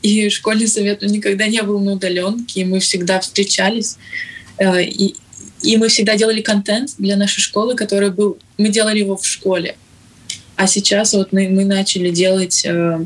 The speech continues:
новые рубли-, э, рубрики для наших соцсетей, которые никак не, ну, не, не то чтобы они связаны со школой, <laughs> мы, но мы их делаем из дома, и которых раньше не было. Мы также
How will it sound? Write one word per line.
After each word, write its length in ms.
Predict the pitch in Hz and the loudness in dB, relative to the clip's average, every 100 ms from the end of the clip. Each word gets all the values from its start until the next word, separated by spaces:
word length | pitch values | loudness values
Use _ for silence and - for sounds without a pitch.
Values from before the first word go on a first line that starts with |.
| 190 | 0
новые 360 | 190 190 190 | 2 4 4
рубли-, 360 | 190 208 196 190 | 4 2 2 0
э, 140 | 185 185 | 0 0
рубрики 420 | 202 190 196 175 | 0 0 -2 -2
для 140 | 175 | -2
наших 320 | 175 175 - | -2 -2 -2
соцсетей, 600 | - 185 180 - - 180 185 | -2 -2 0 -2 0 2 2
которые 680 | - - 160 160 160 160 - - - - | -2 -6 -4 -2 -2 -6 -12 -20 -14 0
никак 300 | 196 202 196 | 2 2 2
не, 100 | 196 | 2
ну, 180 | 202 214 | 2 2
не, 180 | 196 202 | 2 2
не 140 | 202 | 2
то 100 | 208 | 0
чтобы 180 | 262 233 | 0 -2
они 180 | - 196 | 0 2
связаны 440 | - 254 247 202 | 2 2 2 0
со 80 | 175 | 0
школой, 380 | 175 - 175 180 | -4 -2 -4 0
<laughs> 20 | |
мы, 180 | 190 208 | 2 4
но 180 | 202 208 | 4 4
мы 180 | 208 202 | 2 2
их 160 | 202 | 0
делаем 360 | 196 196 196 190 | 0 0 0 -2
из 120 | 190 | -2
дома, 440 | 175 185 214 208 180 - - - - - | -2 0 0 -2 -6 -12 -20 -20 -20 -8
и 600 | - 185 180 175 170 160 160 | -2 0 0 2 2 0 -2
которых 340 | 185 185 180 | 0 0 0
раньше 340 | 185 180 175 170 | 0 2 2 0
не 180 | 160 | -2
было. 320 | 156 - 160 160 | -2 -2 0 2
Мы 320 | 170 185 185 | 2 2 2
также 540 | 190 185 190 190 185 | 2 2 2 2 0